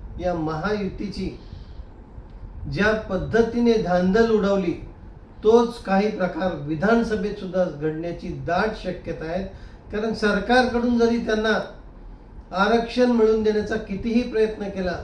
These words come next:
तरी ते सर्वोच्च न्यायालयात टिकणार आहेत का? आणि त्याला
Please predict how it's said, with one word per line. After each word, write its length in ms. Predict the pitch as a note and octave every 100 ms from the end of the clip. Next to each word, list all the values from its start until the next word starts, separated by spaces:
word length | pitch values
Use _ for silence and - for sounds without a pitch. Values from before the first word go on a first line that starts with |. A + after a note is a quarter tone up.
| -
तरी 160 | F#3 F#3+
ते 100 | G#3+
सर्वोच्च 540 | F#3+ F#3 F3 G3 - A3
न्यायालयात 480 | G3 F3+ F3+ F#3 F#3 -
टिकणार 420 | C#3 F#3 G3 G3
आहेत 260 | F#3 G3 -
का? 240 | F3+ E3+ - - - -
आणि 160 | F#3 F#3+
त्याला 200 | G#3 A3